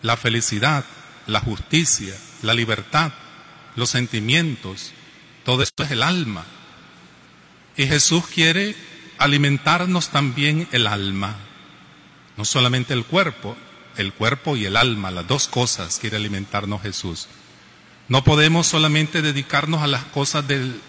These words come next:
del cuerpo, del al-, del, del mundo, de lo material, sin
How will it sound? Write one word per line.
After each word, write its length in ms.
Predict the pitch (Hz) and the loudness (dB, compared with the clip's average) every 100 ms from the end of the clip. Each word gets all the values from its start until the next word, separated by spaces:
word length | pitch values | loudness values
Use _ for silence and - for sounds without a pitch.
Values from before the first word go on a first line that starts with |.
| - | -10
del 240 | 117 120 | -2 -2
cuerpo, 640 | 127 143 135 131 - 190 180 | 0 2 2 2 -2 -2 0
del 160 | 135 | 2
al-, 400 | 127 127 131 147 - 117 | 2 2 0 -4 -6 -4
del, 320 | 120 113 117 - - - - | -2 -4 -8 -12 -20 -20 -2
del 240 | 127 135 | 0 2
mundo, 600 | 143 160 139 131 202 208 - - - - - - - - - 113 | 4 4 2 0 -4 -6 -14 -20 -20 -20 -20 -20 -20 -20 -18 -2
de 80 | 131 | 2
lo 100 | 135 | 4
material, 720 | 139 139 139 139 - 156 180 - - - - - - - - - - - - - - - - - - - _ - | 2 2 0 0 -2 -2 -4 -8 -18 -20 -20 -20 -20 -20 -20 -20 -20 -20 -20 -20 -20 -20 -20 -20 -20 -20 _ -8
sin 680 | - - 139 143 151 156 170 | 0 2 4 2 2 -2 -6